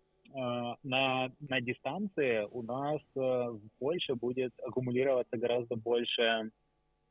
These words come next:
как бы, ра-, работающих и что-то делающих людей. И, э, в западных странах, ну, то-,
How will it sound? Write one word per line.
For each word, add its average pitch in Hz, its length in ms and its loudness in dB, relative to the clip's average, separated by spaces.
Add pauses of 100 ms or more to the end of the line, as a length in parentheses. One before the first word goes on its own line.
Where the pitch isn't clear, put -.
(160)
как 113 120 2
бы, 117 120 4
ра-, 127 160 2
работающих 120 640 0
и 117 60 -2
что-то 117 280 -2
делающих 156 520 -2
людей. 113 360 2 (640)
И, 135 340 2
э, 135 420 6
в 120 140 -6
западных 170 420 2
странах, 165 580 -2
ну, 151 120 -2
то-, 123 100 2